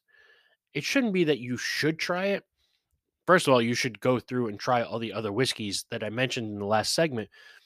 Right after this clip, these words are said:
before you even get to try Eagle Rare. But it should also be a disclaimer of, like, you know,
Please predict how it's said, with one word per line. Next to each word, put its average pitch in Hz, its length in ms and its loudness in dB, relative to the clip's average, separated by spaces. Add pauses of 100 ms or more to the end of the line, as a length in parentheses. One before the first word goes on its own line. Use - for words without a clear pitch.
(420)
before 135 320 0
you 127 120 4
even 110 340 -4
get 196 220 0
to - 60 -14
try 123 220 2
Eagle 104 300 -4
Rare. 101 260 -2 (1200)
But 143 240 0
it 151 340 -4
should 185 180 4
also 208 260 2
be 196 100 6
a 185 60 6
disclaimer 196 400 -2
of, 156 80 -6
like, 156 160 -2 (340)
you 127 180 -10
know, 110 160 -10